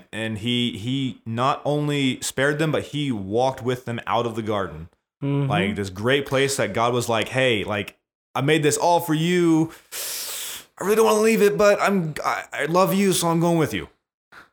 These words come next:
Speaker 2: Can you imagine? Like, that's something that doesn't get talked about. That, like, when we, when we think about grace, we think about grace after the crucifixion.
Speaker 1: Yeah,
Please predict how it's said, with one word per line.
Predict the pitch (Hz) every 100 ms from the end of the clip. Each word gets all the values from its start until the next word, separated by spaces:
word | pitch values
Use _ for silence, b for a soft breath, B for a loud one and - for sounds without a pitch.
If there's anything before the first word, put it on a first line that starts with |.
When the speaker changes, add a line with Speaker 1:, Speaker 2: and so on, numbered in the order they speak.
| _ _ _ _ _ -
Speaker 2:
Can | 185
you | 220 226
imagine? | 175 147 127 117 107 120 - _ _ _
Like, | 160 156 147
that's | 185 202 185
something | 185 160 170
that | 156
doesn't | 143 135 131
get | 127
talked | 131 123 -
about. | 120 107 95 - _ _ _ _ _ _ _ _ _ _
That, | 135 131
like, | 135 135 127
when | 147
we, | 151
when | 151 151 151
we |
think | 151 156
about | 147 139
grace, | 131 139 135
we | 139
think | 135
about | 139 131
grace | 127 131 127 -
after | 131 131 - - 123
the | 120
crucifixion. | - 120 127 120 120 - 117
Speaker 1:
Yeah, | 110 87